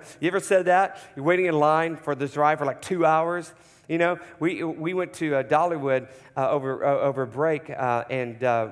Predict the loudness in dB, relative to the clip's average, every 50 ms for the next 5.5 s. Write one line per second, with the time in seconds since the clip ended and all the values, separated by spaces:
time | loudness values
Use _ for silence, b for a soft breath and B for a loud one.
0 | -8 -10 -10 -10 -10 -10 -8 -6 -6 -6 -2 2 2 2 2 0 -4 -6 -6 -6
1 | -8 -8 -6 -4 -2 -2 -4 -4 -4 -4 -4 -4 -4 -4 -2 -2 -2 0 0 -2
2 | -2 -2 -2 -4 -2 -4 -6 -6 -6 -8 -8 -6 -8 -10 -10 -12 -16 B B B
3 | B B B -6 -6 -6 0 0 0 2 2 0 -2 -2 0 0 0 0 0 0
4 | 0 0 0 2 2 2 0 0 -6 -8 -8 -8 -8 -8 -10 -12 -12 -2 0 2
5 | 2 4 2 0 -2 -4 -4 -4 -4 -6